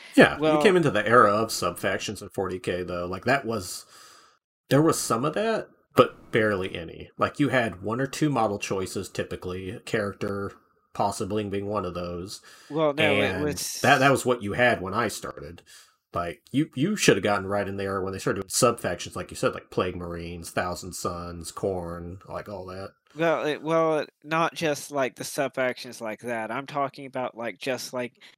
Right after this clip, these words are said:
Speaker 2: during the Craft World, you have to, like, announce what Craft World that you're a
Speaker 1: Oh,
Speaker 2: part
Speaker 1: yeah,
Speaker 2: of, and
Speaker 1: yeah.
Speaker 2: you get some army right rules.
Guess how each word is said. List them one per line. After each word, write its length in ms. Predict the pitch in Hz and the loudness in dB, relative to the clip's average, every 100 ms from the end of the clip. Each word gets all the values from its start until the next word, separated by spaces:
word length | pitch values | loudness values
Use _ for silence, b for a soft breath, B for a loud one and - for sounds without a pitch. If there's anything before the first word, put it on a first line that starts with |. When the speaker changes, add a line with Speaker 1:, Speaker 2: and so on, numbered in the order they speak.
| _ - | _ -4
Speaker 2:
during 280 | 160 139 131 | -2 0 -2
the 100 | 117 | -8
Craft 380 | - 135 131 - | -4 -2 -2 -4
World, 220 | 113 104 | -8 -8
you 60 | 123 | -4
have 140 | 127 | -6
to, 100 | - | -4
like, 240 | 120 120 - | -2 -4 -4
announce 500 | 120 113 113 113 - | -12 -10 -10 -10 -12
what 140 | 117 - | -14 -12
Craft 360 | - 113 110 | -6 -6 -6
World 260 | 120 110 104 | -10 -10 -8
that 120 | 107 | -8
you're 140 | 107 107 | -8 -2
a 40 | |
Speaker 1:
Oh, 160 | 240 240 | 8 8
Speaker 2:
part 20 | |
Speaker 1:
yeah, 260 | 233 123 - | 8 4 2
Speaker 2:
of, 20 | |
and 100 | - | -2
Speaker 1:
yeah. 40 | 127 | -2
Speaker 2:
you 80 | 120 | -2
get 160 | 110 | -8
some 160 | 120 101 | -10 -14
army 280 | 117 110 113 | -14 -12 -14
right 320 | 107 110 - | -12 -10 -12
rules. 520 | 107 113 123 123 - | -10 -10 -8 -10 -8